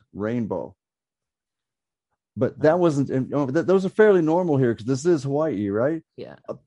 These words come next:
Speaker 1: perched right at the peak of the rainbow was the moon.
Speaker 2: Oh, and the
Speaker 1: Just
Speaker 2: moon is
Speaker 1: above it.
Speaker 2: so huge right now.
Speaker 1: And I thought, <laughs> "Okay, <laughs> I can take a hint."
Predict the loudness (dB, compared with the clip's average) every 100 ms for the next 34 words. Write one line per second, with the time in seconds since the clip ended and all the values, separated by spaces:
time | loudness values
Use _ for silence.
0 | _ 2 2 0 -10 -6 0 2 2 0
1 | -2 -2 -8 -10 -4 -4 -4 -4 -2 -2
2 | -2 -2 -2 -2 0 0 0 -4 -8 -6
3 | -6 -6 -6 -10 -18 _ _ _ _ _
4 | _ _ _ _ _ _ _ _ _ _
5 | _ -14 -12 -10 -12 -12 -12 -14 -12 -10
6 | 2 2 4 0 2 2 2 0 0 -2
7 | -4 -8 -10 -10 -10 -12 -16 -20 -20 _
8 | _ _ -18 -16 -14 -8 -2 0 4 4
9 | 4 2 -2 0 -2 -4 _ _ -20 _
10 | 0 0 4 8 10 8 6 0 -6 -10
11 | _ _ 0 2 2 4 6 6 4 4
12 | 2 -2